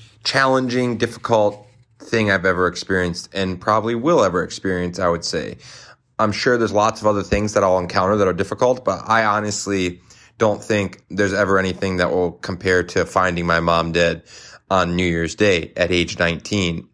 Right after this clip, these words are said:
uh, January first, twenty eleven. Rest in peace, Mom. Um, finding her purple and giving my mom C P R was incredibly traumatic and incredibly changing and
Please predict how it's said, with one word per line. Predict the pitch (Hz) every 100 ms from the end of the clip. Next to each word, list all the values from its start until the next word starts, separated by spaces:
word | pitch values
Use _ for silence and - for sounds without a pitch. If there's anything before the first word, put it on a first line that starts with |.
| -
uh, | 85 87 82
January | 80 92 90 87 82
first, | 87 87 -
twenty | 92 87
eleven. | 85 90 82 80 - -
Rest | 92 87 101
in | 87
peace, | 98 90
Mom. | 85 80 80 - - - - -
Um, | 98 92 82 78 _ -
finding | - 110 107
her | 104 -
purple | 107 104 101 90 - _ _ -
and | 104 98 92
giving | 98 104
my | 101 92
mom | 92 92
C | 85 92 87
P | -
R | 101 131 107 90 - - - -
was | 98 104 98 90 85
incredibly | - 101 95 87 - - 98 101 95 101 92 90 87 - _ _ _ _ -
traumatic | 87 - 101 92 87 82 - - _ _ 98
and | 92 90
incredibly | 87 85 - 95 87 92 87 82 - _ _ _ _
changing | - 107 98 95 90 87
and | 82 82